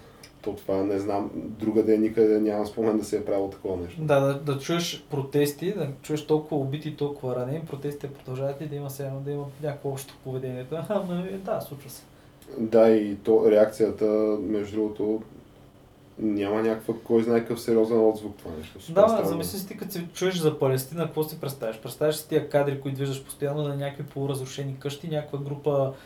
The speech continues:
Speaker 2: а, младежи, които хвърлят камъни срещу някакви войници там, които са отдалече и ги стрелят с гумени патрони. В смисъл, това си представяш, че то,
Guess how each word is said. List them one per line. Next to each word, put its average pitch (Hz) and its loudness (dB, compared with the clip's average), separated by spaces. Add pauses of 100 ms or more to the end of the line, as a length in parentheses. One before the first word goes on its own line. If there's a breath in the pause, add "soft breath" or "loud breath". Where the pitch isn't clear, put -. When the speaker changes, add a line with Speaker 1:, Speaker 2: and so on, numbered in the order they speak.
(440 loud breath)
Speaker 2:
а, 135 2
младежи, 147 4
които 156 -4
хвърлят 139 -2
камъни 135 0
срещу 131 -8
някакви 131 -6
войници 123 -10
там, 110 -6
които 127 -14
са - -10
отдалече 131 -4
и 202 -4
ги 156 -4
стрелят 139 0
с - -12
гумени 117 -12
патрони. - -16 (1300 loud breath)
В - -20
смисъл, 180 -2
това 185 6
си - 0
представяш, 165 4
че - -10
то, 165 0